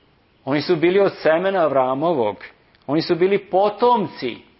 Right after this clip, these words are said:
praoca Avrama, koji je otac vere svima koji veruju. I to je bila razlika, oni nisu verovali. Oni su se starali da svoju pravdu utvrde, fariseji, jes.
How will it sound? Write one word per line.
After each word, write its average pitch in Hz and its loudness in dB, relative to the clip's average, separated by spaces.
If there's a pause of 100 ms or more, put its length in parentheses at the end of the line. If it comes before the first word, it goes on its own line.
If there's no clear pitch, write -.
(1160)
praoca 139 0
Avrama, 147 0
koji 143 -2
je 151 4
otac 175 0
vere 180 2
svima 175 -2
koji 160 2
veruju. 151 2 (280)
I 147 -2
to 202 0
je 175 4
bila 131 2
razlika, 123 0
oni 127 -4
nisu 123 -6
verovali. 135 -2 (3000)
Oni 160 0
su 170 -6
se 185 0
starali 190 2
da 175 4
svoju 202 2
pravdu 160 2
utvrde, 151 -2
fariseji, 110 -6
jes. - -6